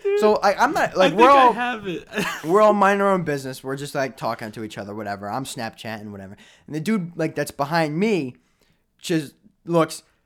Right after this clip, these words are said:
Speaker 2: "Hey, if I, if I see any of you guys taking pictures or whatever, I will not hesitate to smash the shit out of your phone."
Speaker 1: Oh my God.
Speaker 2: And I turn around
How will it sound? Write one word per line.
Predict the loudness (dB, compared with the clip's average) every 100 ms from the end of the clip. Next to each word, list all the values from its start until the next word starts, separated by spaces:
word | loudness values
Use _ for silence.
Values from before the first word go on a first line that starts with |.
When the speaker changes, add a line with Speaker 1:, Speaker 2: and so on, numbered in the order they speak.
| _ _
Speaker 2:
"Hey, | 2 4
if | 4 4
I, | 2
if | 2 0 0
I | 0
see | -2 -2 0
any | 2 2
of |
you | 0
guys | 2 0 -2
taking | -2 -2 -2
pictures | -4 -4 -4 -4
or | 0
whatever, | 2 2 2
I | 2
will | 2 2
not | 2 2 2
hesitate | 0 -2 -2 -6
to | -6
smash | -8 -2 2 0 0
the | -4
shit | -4 -4 -4
out | -4 -4
of | -4
your | -6
phone." | -4 -4 -4 -10
Speaker 1:
Oh | -12 -12
my | -14 -16 -16
God. | -18 -14 -6 2
Speaker 2:
And | 4
I | 4 4
turn | 6 8
around | 8 8 8 8